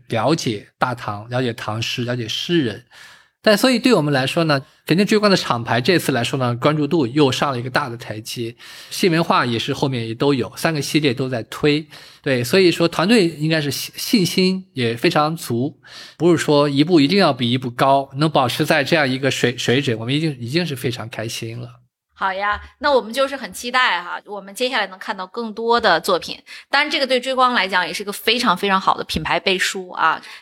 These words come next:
Speaker 2: 去年其实我访谈余舟的时候，我们就聊过，其实白蛇在海外发的非常的好，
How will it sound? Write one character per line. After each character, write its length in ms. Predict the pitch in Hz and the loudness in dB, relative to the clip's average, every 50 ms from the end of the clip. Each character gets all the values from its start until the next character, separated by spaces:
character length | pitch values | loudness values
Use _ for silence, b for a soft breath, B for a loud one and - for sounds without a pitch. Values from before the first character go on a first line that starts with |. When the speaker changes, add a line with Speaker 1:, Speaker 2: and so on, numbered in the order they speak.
| B B | B B
Speaker 2:
去 220 | - - - 403 330 | -2 0 2 2 4
年 140 | 233 208 214 | 2 2 2
其 140 | - - | 0 -2
实 100 | 240 247 | -2 0
我 140 | 220 220 240 | 0 0 -2
访 300 | 233 - - 147 - - - | 0 0 0 -2 -2 -2 -6
谈 380 | - 180 170 170 180 190 190 - | -4 -2 -2 -2 -4 -8 -12 -10
余 100 | 190 196 | -4 0
舟 200 | 226 233 233 226 | 2 4 4 4
的 80 | 226 | 2
时 80 | 190 175 | 2 0
候， 60 | 170 | 0
我 40 | 160 | -2
们 80 | 165 | -2
就 140 | 165 202 190 | -4 -4 -2
聊 180 | 175 156 143 156 | 0 0 0 0
过， 160 | 180 190 170 | 0 -2 -2
其 100 | - 180 | -2 -4
实 80 | 190 202 | -4 -4
白 220 | - 156 156 202 | -2 -2 -2 0
蛇 300 | - - 180 156 156 160 | 0 -2 0 -2 -4 -2
在 320 | - - 190 175 170 170 | 0 0 2 2 2 0
海 160 | - - 147 151 | -2 -2 0 0
外 160 | 185 190 180 | 0 0 0
发 240 | - - 180 180 175 | 0 0 -2 -2 -2
的 60 | 160 | -6
非 180 | - - 196 190 | -8 -6 -6 -4
常 180 | 185 185 143 | -2 -4 -4
的 80 | 151 156 | -4 -2
好， 380 | - - - - - - - | 0 0 2 2 2 0 -2